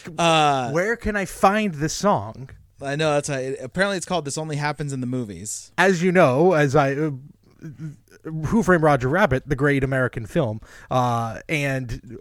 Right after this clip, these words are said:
Speaker 2: oh my God, I never knew this until this moment, and I feel ashamed. Um, wow, I gotta find it. If, if it's out there,
Speaker 1: It's,
Speaker 2: I gotta
Speaker 1: uh,
Speaker 2: find it.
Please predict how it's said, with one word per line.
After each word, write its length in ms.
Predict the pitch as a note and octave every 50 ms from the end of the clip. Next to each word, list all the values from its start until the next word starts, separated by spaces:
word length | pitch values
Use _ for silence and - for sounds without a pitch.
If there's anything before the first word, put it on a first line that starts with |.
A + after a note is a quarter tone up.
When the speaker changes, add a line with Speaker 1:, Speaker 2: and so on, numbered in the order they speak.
| -
Speaker 2:
oh 260 | - - E3 F3 G3+ G3+
my 220 | F#3+ F3 C#3+ C#3+
God, 380 | B2+ C#3 D#3+ E3+ B2+ G2+ G#2 A#2
I 100 | A#2+ B2
never 300 | B2 C3+ C3+ C3 C#3 C#3
knew 120 | C#3+ D#3+
this 220 | D3+ B2 A#2+ G#2+ -
until 220 | C3+ G#2+ - C3 A#2+
this 180 | A2+ A2 A2+
moment, 440 | A#2+ C3+ C3+ B2+ G#2 G2+ G#2+ - -
and 200 | A#2+ A2+ A2+ A2
I 220 | - A2 A2 A2 G#2
feel 280 | - - C#3 B2+ A#2+
ashamed. 500 | B2 - - F#3 A3+ B3+ F3 G#2+ - - - _ _ _ _ _ _ _ _ _ -
Um, 300 | A#2 A2 A2 A2 A2 G#2 - _ -
wow, 180 | B2 B2+ A#2+ G#2+
I 60 | A2+ B2
gotta 100 | C3+ -
find 180 | C3+ C3 A2+
it. 80 | G#2 - _ _ _ _ - -
If, 180 | - B2 - - -
if 140 | F3+ D3+
it's 100 | G#3 - E3+
out 160 | D#3+ E3 D#3
there, 120 | D#3 D#3+ A2+
Speaker 1:
It's, 100 | G#2 F3
Speaker 2:
I 40 | E3+
gotta 260 | E3 D#3+ D#3 D#3 D#3
Speaker 1:
uh, 120 | D3+ D3 C#3+
Speaker 2:
find 100 | G#2+ G2+
it. 80 | -